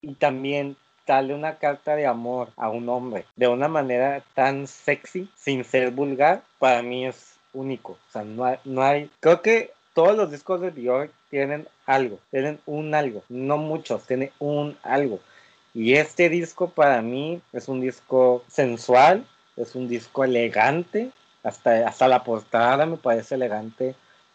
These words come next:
el arte del disco me parece muy elegante, las letras son muy, muy,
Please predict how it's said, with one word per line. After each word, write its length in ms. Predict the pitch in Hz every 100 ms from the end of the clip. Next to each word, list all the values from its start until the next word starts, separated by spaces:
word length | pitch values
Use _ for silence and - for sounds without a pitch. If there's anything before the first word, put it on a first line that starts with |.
| _ _ _
el 200 | 113 113
arte 380 | 110 135 - 151
del 140 | 147 135
disco 220 | 131 139
me 100 | 131
parece 320 | 120 113 120
muy 160 | 117 120
elegante, 540 | 127 110 110 110 120
las 240 | 113 107
letras 520 | 117 117 135 - 156 143
son 260 | 139 135
muy, 640 | 135 127 131 127 123 117 107 _ _ -
muy, 1000 | 120 120 123 127 135 139 139 131 117